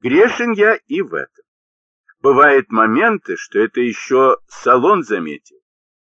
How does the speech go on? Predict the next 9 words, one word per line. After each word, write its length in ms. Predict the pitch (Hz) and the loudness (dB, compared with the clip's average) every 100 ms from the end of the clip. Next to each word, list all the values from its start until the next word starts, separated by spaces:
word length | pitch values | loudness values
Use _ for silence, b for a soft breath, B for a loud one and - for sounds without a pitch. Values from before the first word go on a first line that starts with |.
| _ _ | _ _
и 60 | |
даже 280 | 98 98 101 | -6 -4 -4
в 60 | 85 | -4
закон 560 | 113 110 180 165 98 _ - | -4 -2 -2 -2 -4 _ -8
ввел, 260 | 85 64 _ _ _ _ _ _ | -6 -6 _ _ _ _ _ _
когда 380 | 120 113 127 120 | -6 -4 0 0
выбор 560 | 87 170 214 139 80 - _ _ | 0 -2 0 -2 -2 -6 _ _
становится 760 | _ - 95 110 127 120 - 110 - | _ -6 -4 -4 -6 -10 -8 -8 -6
обязательным. 880 | 107 95 98 - 87 - - - | -8 -8 -14 -10 -10 -10 -18 -20